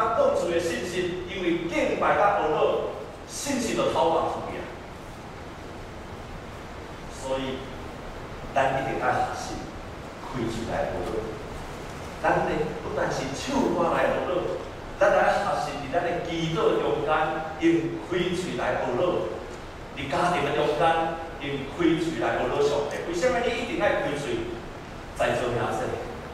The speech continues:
是安怎上帝创造咱人有嘴？互咱的嘴会通就是要来学好上帝，要来敬拜上帝。你看，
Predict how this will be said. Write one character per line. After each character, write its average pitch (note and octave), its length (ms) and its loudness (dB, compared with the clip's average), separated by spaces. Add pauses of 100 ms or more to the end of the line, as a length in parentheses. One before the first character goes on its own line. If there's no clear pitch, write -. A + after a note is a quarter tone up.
(260)
是 - 160 -2
安 D3+ 80 8
怎 C#3 100 4
上 - 300 2
帝 D3 200 4
创 - 220 4
造 - 260 0
咱 G#3 40 4 (180)
人 G3+ 80 0
有 - 60 2 (320)
嘴？ - 80 -8 (1300)
互 - 100 4
咱 - 100 8
的 G3 140 6
嘴 - 100 0 (160)
会 D3+ 100 4
通 D3+ 60 6 (120)
就 - 80 0
是 - 160 -4
要 - 80 -2
来 - 240 4
学 D#3+ 80 2
好 D#3 180 2
上 - 300 2
帝， - 60 0 (100)
要 - 80 0
来 - 220 0
敬 - 260 4
拜 - 160 6
上 - 80 2 (240)
帝。 - 0 - (1500)
你 - 140 -2
看， - 40 0